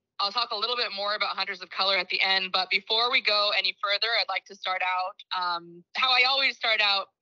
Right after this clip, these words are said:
most speeches or gatherings or, um, anything like this. So, um, with a little bit of the Thanksgiving address, the Mohawk Thanksgiving address or Haudenosaunee Thanksgiving address. Um, and with that said, I'll be speaking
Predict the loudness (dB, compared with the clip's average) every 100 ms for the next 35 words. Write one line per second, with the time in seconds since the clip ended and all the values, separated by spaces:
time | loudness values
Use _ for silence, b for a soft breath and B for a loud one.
0 | -18 -8 -8 -10 _ -2 2 2 2 0
1 | 0 2 4 2 2 2 2 -4 -4 -2
2 | -4 B B B -2 2 2 0 -6 -18
3 | -20 _ 2 4 4 2 2 2 0 0
4 | -2 -2 0 -2 B B B -2 0 0
5 | -4 -4 -2 0 0 0 2 0 -2 -2
6 | -2 -2 -2 -2 0 0 2 0 0 -4
7 | -4 -6 -6 -2 0 0 0 -2 -2 0
8 | 2 0 0 -4 -4 -4 -4 -4 -2 0
9 | 0 0 -2 -4 -4 -6 -4 -2 -4 -8
10 | -20 _ _ _ _ _ _ _ -20 -20
11 | _ _ _ -8 -2 0 -2 -4 -4 2
12 | 2 2 0 -2 -2 0 0 0 -2 -2
13 | 0 2 0 0 0 -2 -6 -6 -4 0
14 | 0